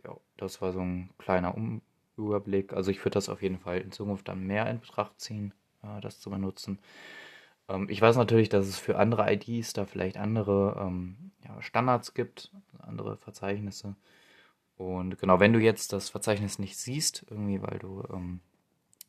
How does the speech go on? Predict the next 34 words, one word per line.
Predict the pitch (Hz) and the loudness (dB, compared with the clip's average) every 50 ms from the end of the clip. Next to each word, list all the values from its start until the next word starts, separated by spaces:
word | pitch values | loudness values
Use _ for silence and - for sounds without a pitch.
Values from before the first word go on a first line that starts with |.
| _ - | _ -20
zum | - - 101 95 | -12 -8 -4 -2
Beispiel, | 90 87 85 85 - - - 98 90 87 87 87 87 - _ - - - - - - - - _ _ _ _ _ _ - | 0 0 0 -2 -4 -8 -8 -6 -4 -2 -2 -2 -4 -8 _ -20 -20 -20 -20 -20 -20 -20 -20 _ _ _ _ _ _ -16
ähm, | 98 90 87 85 85 85 85 85 85 85 _ _ _ _ _ _ - - _ | -14 -12 -10 -10 -10 -10 -10 -12 -14 -16 _ _ _ _ _ _ -20 -20 _
auf | _ - 90 92 | _ -20 -16 -10
einem, | 98 92 87 85 90 98 - _ _ _ _ _ _ _ _ _ _ | -8 -6 -6 -6 -6 -8 -12 _ _ _ _ _ _ _ _ _ _
äh, | - - - - - - - - - - - - _ | -20 -20 -20 -20 -20 -20 -20 -20 -20 -20 -20 -20 _
Windows | _ - 110 117 127 131 120 117 117 - - | _ -2 0 0 2 4 2 2 0 -4 -6
oder | 113 113 113 101 | -6 -4 -4 -2
sowas | 107 104 104 104 - | -2 -4 -4 -4 -8
arbeitest, | 107 101 101 - 101 98 - 107 98 - - - _ _ - - - - - _ _ | -12 -12 -10 -10 -10 -10 -12 -14 -16 -16 -18 -20 _ _ -20 -20 -20 -20 -20 _ _
dann | - 101 92 | -12 -4 0
kann's | 98 101 101 101 | 0 0 2 2
daran | - 101 95 104 104 101 | 2 2 4 4 4 4
liegen, | 98 101 101 107 101 | 4 2 2 2 2
dass | 95 92 - - | 2 0 0 -4
die | - - 98 95 98 98 98 - - _ _ - - - | -8 -6 -4 -2 0 0 -2 -2 -6 _ _ -20 -18 -10
Dat-, | - 101 95 - - - | -6 -6 -6 -6 -8 -12
also | - 104 92 - | -14 -12 -10 -6
dass | - 95 92 - | -4 -4 -4 -2
das | 104 - | -4 -6
Verzeichnis | - - 95 - - - 101 104 107 104 95 - | -6 -8 -8 -4 0 2 2 2 2 0 -2 -4
versteckt | - 98 - - - 117 113 - - | -6 -6 -6 -4 -4 -4 -6 -6 -6
ist. | - 135 139 - - | -6 -6 -6 -6 -8
Also | - - 95 95 | -10 -10 -8 -8
es | 92 - - - - | -8 -6 -8 -8 -6
fängt | - 104 98 98 | -4 -4 -4 -4
mit | 98 92 | -4 -6
einem | 92 92 90 | -6 -8 -8
Punkt | - - - - 127 131 - - - | -10 -6 -4 -2 -2 -2 -4 -6 -6
an | 117 120 123 | -6 -4 -4
und | 110 113 104 | -6 -6 -8
ein | 95 90 | -10 -10
Punkt | - 107 101 101 104 101 - - - | -6 -4 -4 -4 -4 -6 -8 -12 -12
heißt, | - - - - - - - | -10 -8 -8 -8 -10 -14 -20